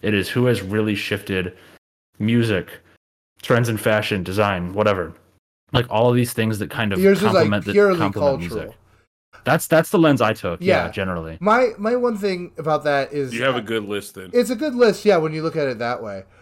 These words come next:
Speaker 3: It's a
Speaker 2: My,
Speaker 3: great list.
Speaker 2: my, my one thing that I just want to acknowledge is, like, I feel like Kendrick hasn't had as big of a cultural impact as other artists, especially musically.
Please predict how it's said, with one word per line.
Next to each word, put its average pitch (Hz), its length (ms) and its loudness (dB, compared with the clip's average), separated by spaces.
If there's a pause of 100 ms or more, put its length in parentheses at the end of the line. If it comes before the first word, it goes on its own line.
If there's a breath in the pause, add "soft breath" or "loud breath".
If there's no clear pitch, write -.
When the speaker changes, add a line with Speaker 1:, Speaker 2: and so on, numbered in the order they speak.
(360 soft breath)
Speaker 3:
It's 147 80 -12
a - 20 -6
Speaker 2:
My, 190 240 4
Speaker 3:
great 208 220 2
list. - 380 -16
Speaker 2:
my, 196 600 -2 (240)
my 165 200 0 (240)
one 190 260 0
thing 202 240 -2
that 151 100 -2
I 147 60 -2
just 131 240 -14
want 135 240 -4
to - 40 -10
acknowledge 113 520 -6
is, 110 120 -14
like, 113 240 -10
I 123 100 -10
feel 147 340 -6
like 131 240 -6
Kendrick 135 400 -12
hasn't 117 340 -10
had 117 480 -12 (600 soft breath)
as 120 340 -6 (300)
big 131 400 -6 (120)
of 120 300 -8
a 110 360 -10
cultural 131 520 -8
impact 135 460 -10
as 107 180 -12
other 120 320 -8
artists, 127 720 -10
especially 175 520 -4
musically. 113 720 -12